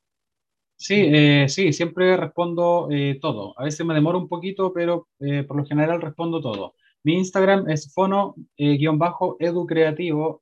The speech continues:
y tengo un canal en YouTube, pero igual está, hay harta información ahí interesante sobre lectura también, que se llama mi nombre, eh, Christopher Arriagada, y pueden buscar ahí varios videos. Pero en Instagram, si tienen cualquier duda,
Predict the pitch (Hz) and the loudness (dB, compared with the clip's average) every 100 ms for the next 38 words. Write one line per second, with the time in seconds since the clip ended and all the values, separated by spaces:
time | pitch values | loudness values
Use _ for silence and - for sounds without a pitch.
0 | - 147 151 160 160 160 156 156 156 151 | -6 -6 -4 -6 -4 -4 -4 -6 -6 -8
1 | 147 147 156 170 165 156 156 190 185 _ | -4 0 0 -2 -2 -4 -4 -8 -8 _
2 | 147 143 - 143 156 - 147 156 151 147 | -2 -2 -2 -4 -6 -8 -6 0 2 2
3 | 135 151 151 165 143 156 151 165 160 151 | 2 0 -2 -6 -8 -8 -6 -2 -2 0
4 | 151 156 156 - 160 151 147 156 170 170 | -2 -4 -8 -6 0 2 2 2 2 2
5 | 170 180 - _ _ _ 143 139 151 165 | -2 -6 -12 _ _ _ -10 2 4 6
6 | 165 165 160 170 156 123 113 104 120 131 | 6 6 4 4 4 4 0 -6 -4 -4
7 | 131 151 - 156 151 147 143 143 165 175 | -4 -8 -8 -6 0 2 4 4 6 4
8 | 165 151 151 147 143 - 151 151 147 147 | 2 0 0 0 -2 -4 -2 0 0 -2
9 | 147 147 143 139 107 92 - - 139 139 | -2 -4 -4 -6 -8 -10 -14 -6 0 2
10 | 180 190 196 185 185 160 147 156 156 156 | 2 0 -2 0 -2 -4 -4 -2 -2 -4
11 | 143 139 156 147 156 160 156 156 | -6 -6 -4 -2 0 4 2 2